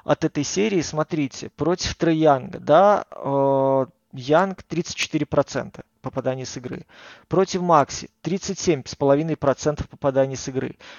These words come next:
Против Батлера тридцать восемь и девять процентов попаданий с игры. То есть, в принципе, э, идея вот такого криптонита для ключевого снайпера соперников, по крайней мере, в ограничении, э,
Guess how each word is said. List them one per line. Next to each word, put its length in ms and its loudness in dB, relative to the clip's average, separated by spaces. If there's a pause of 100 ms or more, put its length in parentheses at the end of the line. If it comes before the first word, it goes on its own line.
(140)
Против 340 0
Батлера 460 4
тридцать 420 -6
восемь 360 0
и 40 -4
девять 420 0
процентов 460 -8
попаданий 480 0
с 120 -8
игры. 280 -8 (360)
То 100 0
есть, 180 0
в 40 -20
принципе, 800 0
э, 440 6
идея 580 6
вот 180 2
такого 960 6 (140)
криптонита 880 4 (280)
для 480 8
ключевого 520 2
снайпера 460 2
соперников, 560 0
по 80 -10
крайней 260 2
мере, 220 0
в 80 -2
ограничении, 920 0
э, 540 -10